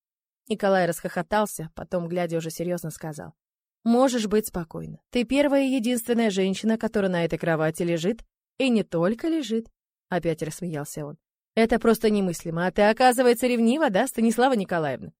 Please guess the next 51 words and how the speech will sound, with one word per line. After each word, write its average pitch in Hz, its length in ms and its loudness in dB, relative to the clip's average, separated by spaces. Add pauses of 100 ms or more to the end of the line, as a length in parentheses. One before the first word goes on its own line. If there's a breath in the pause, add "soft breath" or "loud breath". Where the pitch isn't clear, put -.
«Без 233 220 4
комментариев», 226 760 4 (120)
выдала 180 420 2
она 185 160 0
под 175 160 -8
смех 170 260 -6
Николая. 160 420 -6 (340)
«Слушай, 220 400 -2
я 196 100 -4
так 214 220 -4
есть 269 240 -4
хочу. - 340 -12 (140)
Да, 277 180 6
я 247 60 4
тоже 254 220 2
проголодался. 190 680 0
Пойдём 277 360 2
вниз, 175 200 -4
там 226 140 0
Мария 247 280 4
должна 214 320 2
была 214 180 4
ужин 226 240 0
нам 160 120 -2
приготовить». 160 580 -6 (200)
«Мария? 202 560 2 (360)
А 190 100 -8
что, - 220 0
у 196 80 2
тебя 202 260 0
ещё 202 260 2
экономка 202 460 2
здесь 302 240 2
живёт? 190 280 -2 (240)
А 226 120 2
где 214 180 4
она 233 120 4
в 226 60 -10
прошлый 233 320 2
раз 180 220 2
была?» 233 260 0 (260)
«Нет, 330 240 2
живёт 254 260 0
она 330 160 0
в 311 40 4
отдельном 320 360 2
домике. 180 480 0
Живёт 262 340 0
со 285 80 -2
своим 220 260 2
мужем. 226 440 0